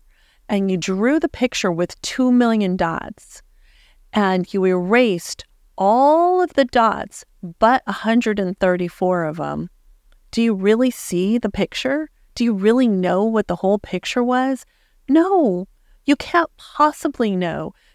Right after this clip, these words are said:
You could kind of try to figure out based on those one hundred and thirty-four dots what the picture might have looked like,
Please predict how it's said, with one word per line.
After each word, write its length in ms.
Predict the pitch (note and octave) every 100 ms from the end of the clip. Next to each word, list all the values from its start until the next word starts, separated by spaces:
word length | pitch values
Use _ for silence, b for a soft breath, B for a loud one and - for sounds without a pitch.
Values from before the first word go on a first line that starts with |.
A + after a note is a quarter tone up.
| -
You 160 | B3
could 220 | C4 C#4
kind 480 | - - D4 D#4+ D#4+
of 360 | C4+ A3 G3 - _ _ _ _
try 640 | - - - G#3 B3+ C#4 B3
to 120 | F#3+
figure 520 | - _ A#3+ G#3+ G#3+
out 380 | G#3+ C#4 G#3 F#3+
based 320 | G#3 A3+ -
on 140 | G#3 G3
those 200 | F#3+ G3+
one 220 | G3+ G#3
hundred 320 | A3 G#3+ G3+
and 160 | F#3 F#3
thirty-four 480 | F#3+ F#3+ - F#3+
dots 320 | F3 F3+ F#3 F#3+
what 280 | F3+ G3+ -
the 80 |
picture 340 | F#3+ G#3 - F#3+
might 260 | E3+ F3
have 220 | E3+ F#3 F3+
looked 580 | F3 F#3 C4+ - -
like, 540 | A3+ G3 E3 F#3 A3